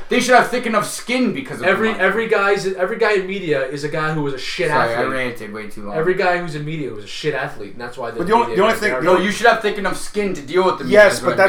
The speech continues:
Speaker 1: getting
Speaker 3: but
Speaker 1: at.
Speaker 3: that's also unfair.
Speaker 2: Yeah, you're also
Speaker 3: Because you're putting
Speaker 1: Sure it is.
Speaker 2: If
Speaker 3: if
Speaker 2: I
Speaker 3: I'm
Speaker 2: come
Speaker 3: saying
Speaker 2: to you,
Speaker 3: unfair,
Speaker 2: if
Speaker 3: that's
Speaker 2: I
Speaker 3: like
Speaker 2: come to you on a
Speaker 3: every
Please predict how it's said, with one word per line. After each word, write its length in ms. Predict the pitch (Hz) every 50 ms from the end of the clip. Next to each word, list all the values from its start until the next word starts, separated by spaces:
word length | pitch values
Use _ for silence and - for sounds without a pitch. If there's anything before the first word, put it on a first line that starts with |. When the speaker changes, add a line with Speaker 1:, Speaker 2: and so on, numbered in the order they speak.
| 190
Speaker 1:
getting 40 | -
Speaker 3:
but 60 | -
Speaker 1:
at. 60 | 165 175
Speaker 3:
that's 200 | 185 180 - -
also 320 | 165 170 160 160 - 156
unfair. 480 | 143 131 131 - 151 139 123 104 98 - -
Speaker 2:
Yeah, 200 | 226 233 196 175
you're 140 | 185 233 240
also 200 | 247 240 254 254
Speaker 3:
Because 180 | 170 196 190
you're 80 | 233 -
putting 180 | - 247 - -
Speaker 1:
Sure 60 | 339
it 80 | 240 196
is. 200 | - 113 110 -
Speaker 2:
If 160 | - - -
Speaker 3:
if 120 | 196 -
Speaker 2:
I 40 | 254
Speaker 3:
I'm 60 | - -
Speaker 2:
come 20 |
Speaker 3:
saying 160 | - - 233
Speaker 2:
to 60 | 247 247
you, 80 | 254 254
Speaker 3:
unfair, 180 | 240 233 208 202 202
Speaker 2:
if 0 | 196 202
Speaker 3:
that's 20 | 214 262
Speaker 2:
I 20 |
Speaker 3:
like 100 | 269 -
Speaker 2:
come 140 | - 311 294
to 80 | 294 294
you 60 | 277
on 60 | 277
a 40 |
Speaker 3:
every 40 | 254